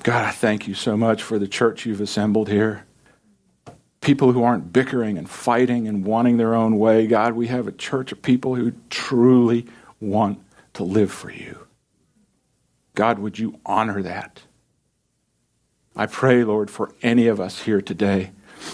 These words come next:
who may be holding something back. We may be trying to hold a part of our life back, some addiction, some habit, some sin. And we think, "Oh, we can't bring this to God."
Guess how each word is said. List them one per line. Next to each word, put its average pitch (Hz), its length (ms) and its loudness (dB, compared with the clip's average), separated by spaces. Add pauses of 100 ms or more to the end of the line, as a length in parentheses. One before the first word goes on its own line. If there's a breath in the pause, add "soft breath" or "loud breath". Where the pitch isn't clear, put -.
(180 loud breath)
who 110 180 2
may 107 160 2
be 104 100 2
holding 131 540 2
something 113 420 -4
back. - 440 -6 (680 loud breath)
We 117 100 4
may 127 80 6
be 127 140 2
trying 139 180 0
to 123 80 2
hold 143 380 4
a 139 40 6
part 135 340 2
of 131 60 -4
our 131 160 2
life 131 380 0
back, 113 400 -4 (380 loud breath)
some 147 260 2
addiction, 131 580 0
some 135 380 2 (160 loud breath)
habit, 135 460 -2
some 139 420 2 (220 loud breath)
sin. 147 580 2 (1500 soft breath)
And 120 120 4
we 135 80 6
think, 143 260 0
"Oh, 139 60 6
we 143 120 4
can't 151 280 0
bring 143 200 2
this 143 200 0
to 127 80 -12
God." 131 460 2